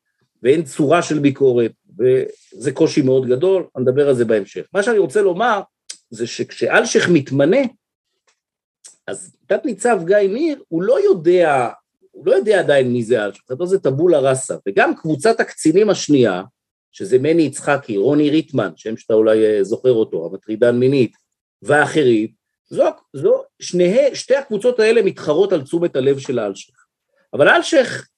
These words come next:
הוא לא, הוא לא ילד, והוא מזהה את, אה, קבוצות הכוח, הוא מזהה מי,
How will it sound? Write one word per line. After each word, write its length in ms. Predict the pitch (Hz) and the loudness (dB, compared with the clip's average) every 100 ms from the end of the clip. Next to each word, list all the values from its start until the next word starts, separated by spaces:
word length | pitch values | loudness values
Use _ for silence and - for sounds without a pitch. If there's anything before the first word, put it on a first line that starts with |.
| _ | _
הוא 300 | - 139 139 | -12 -8 -6
לא, 300 | 175 277 294 262 226 196 160 139 | -4 -2 -2 -2 0 0 0 0
הוא 80 | 131 | 2
לא 120 | 185 | 2
ילד, 400 | 185 127 104 107 _ | 2 0 -2 -4 _
והוא 140 | 117 | -8
מזהה 540 | 139 143 180 294 349 370 | -6 -4 -4 -2 -4 -6
את, 160 | 381 | -4
אה, 140 | 320 359 | -2 -2
קבוצות 400 | - 262 302 302 | -4 -8 -4 -4
הכוח, 540 | 277 302 294 190 - - | 0 4 4 4 0 -6
הוא 240 | 139 147 147 | -2 -2 0
מזהה 520 | 156 139 170 214 214 | -2 0 0 2 0
מי, 500 | 185 190 202 185 156 | 2 0 0 0 -2